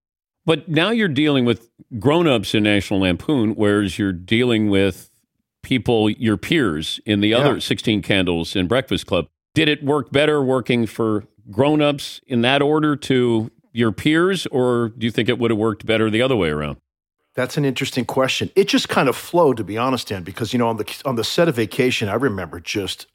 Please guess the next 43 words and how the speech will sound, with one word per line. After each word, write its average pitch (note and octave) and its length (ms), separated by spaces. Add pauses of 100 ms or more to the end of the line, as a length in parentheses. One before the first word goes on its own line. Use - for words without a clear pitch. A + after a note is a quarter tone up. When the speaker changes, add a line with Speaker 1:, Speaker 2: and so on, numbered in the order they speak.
Speaker 2:
I A#2+ 60
mean, A2+ 180
honestly, B2 460
idolized G2 580
all G2 160
those F2+ 160
people. - 460
You A2+ 140
know, F#2+ 200
I'm G#2 180
fifty-three, - 640
so G2+ 240
in F#2+ 60
the F#2 60
seventies, A#2 640
you C#3 80
know, F#2+ 120
I G#2+ 40
had G#2+ 100
asked G#2+ 240
my F#2+ 80
mom G#2 260
if F2+ 140
I F2+ 40
could - 180
stay F#2 240
up F2+ 100
for E2+ 160
S - 160
N E2 80
L, F#2 240
you E2+ 60
know, E2+ 100
but F2+ 140
I - 20
would G#2 140
watch G2+ 320
S G#2 180
N G2 80
L G2 140
as F2+ 100
a - 60
kid G2 340